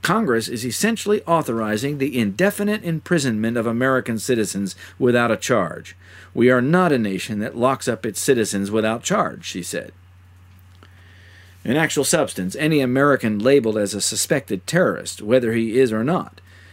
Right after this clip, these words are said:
can be arrested and placed under military detention.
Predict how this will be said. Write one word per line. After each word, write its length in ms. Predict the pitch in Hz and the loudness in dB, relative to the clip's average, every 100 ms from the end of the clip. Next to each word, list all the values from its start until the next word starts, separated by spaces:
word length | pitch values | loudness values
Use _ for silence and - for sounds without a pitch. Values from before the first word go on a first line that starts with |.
| - | -4
can 220 | 127 131 | 0 4
be 100 | 123 | 4
arrested 540 | 110 113 151 - 202 135 | 4 4 2 2 -2 -2
and 160 | 98 | -4
placed 340 | 123 131 131 131 | 0 0 0 -2
under 180 | 107 | 0
military 640 | 104 110 117 117 113 107 104 | 0 2 2 0 -2 -2 -2
detention. 540 | 101 120 101 90 - | -2 -2 -2 -4 -10